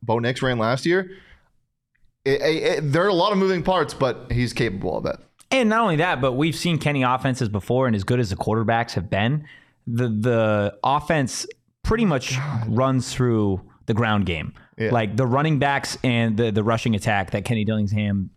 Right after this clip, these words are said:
Speaker 2: Kenny Dillingham's offense have is next level. It's usually top ten in the nation wherever he goes, regardless of their history being able to run the ball. Not to mention the, the pieces that Kenny has at running back in this offense with guys like Scadaboo,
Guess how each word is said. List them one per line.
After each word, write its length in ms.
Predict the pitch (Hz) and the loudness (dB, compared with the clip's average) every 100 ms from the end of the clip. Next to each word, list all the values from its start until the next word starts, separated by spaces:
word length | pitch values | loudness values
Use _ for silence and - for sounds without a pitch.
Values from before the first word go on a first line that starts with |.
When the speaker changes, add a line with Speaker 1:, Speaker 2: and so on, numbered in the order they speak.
| _ | _
Speaker 2:
Kenny 220 | - 127 | -4 -2
Dillingham's 500 | 104 113 101 104 98 92 | 0 -2 -2 -2 -2 -4
offense 360 | - 110 110 90 | -2 -2 -2 -4
have 440 | - 98 113 165 - _ _ _ - | -2 0 0 -2 -8 _ _ _ -4
is 180 | 131 104 | -2 0
next 300 | 117 110 - | -2 -2 -2
level. 240 | 113 95 | 0 0
It's 140 | 92 | 0
usually 360 | 120 190 151 110 | 0 0 0 -2
top 260 | 104 117 - | 0 -2 0
ten 200 | 123 113 | -2 0
in 80 | |
the 60 | 101 | 0
nation 340 | 110 131 107 | -2 -2 -2
wherever 320 | 101 107 104 98 | 0 0 0 -2
he 80 | |
goes, 340 | 90 127 120 101 | 0 0 0 0
regardless 600 | 104 113 147 123 104 - - - - | 0 0 0 -2 -4 -8 -20 -8 -2
of 160 | 123 | 0
their 120 | 117 107 | 0 0
history 380 | 135 - 117 | 0 0 0
being 200 | 104 117 | 0 0
able 140 | 113 107 | 0 0
to 60 | |
run 180 | 101 110 | 0 0
the 60 | 104 | 0
ball. 400 | 123 143 107 - - _ - | 0 2 0 -4 -16 _ -2
Not 200 | 143 - | -2 0
to 60 | |
mention 500 | 113 139 175 110 104 - _ - | 0 0 0 -2 -2 -8 _ -2
the, 180 | 117 107 | 0 0
the 220 | 110 104 | 0 -2
pieces 540 | - 156 147 123 104 | 0 -2 0 -2 -2
that 340 | 87 101 - - | 0 -2 -2 -4
Kenny 280 | 127 120 | 0 0
has 340 | 104 110 113 110 | 0 0 0 0
at 140 | 113 | 0
running 260 | 110 113 113 | 0 0 0
back 280 | 113 117 - | 0 -2 -4
in 140 | - 147 | -2 0
this 160 | 185 - | 0 0
offense 520 | 175 98 - - - _ - | -2 -2 -4 -6 -16 _ -4
with 140 | 117 | 0
guys 280 | 127 110 104 | 2 2 2
like 160 | 107 | 0
Scadaboo, 540 | 98 101 101 90 98 | 0 0 0 0 0